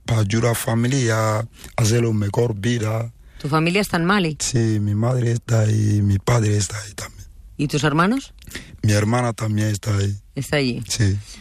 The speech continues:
Speaker 2: Oye, ah, que vaya muy bien estas horas que te quedan de libertad.
Speaker 1: Vale, gracias mucho. Yo lo que pide, todo Cataluña tiene que levantar, apoyar a ellos, ese gente, para sacar ese gente preso, ¿sabe?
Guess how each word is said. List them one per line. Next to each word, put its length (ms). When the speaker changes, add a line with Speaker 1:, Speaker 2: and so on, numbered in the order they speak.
Speaker 2:
Oye, 420
ah, 200
que 120
vaya 200
muy 140
bien 160
estas 300
horas 200
que 100
te 100
quedan 220
de 100
libertad. 500
Speaker 1:
Vale, 360
gracias 420
mucho. 400
Yo 300
lo 120
que 140
pide, 680
todo 280
Cataluña 580
tiene 240
que 220
levantar, 560
apoyar 480
a 60
ellos, 280
ese 280
gente, 460
para 160
sacar 320
ese 240
gente 320
preso, 480
¿sabe? 380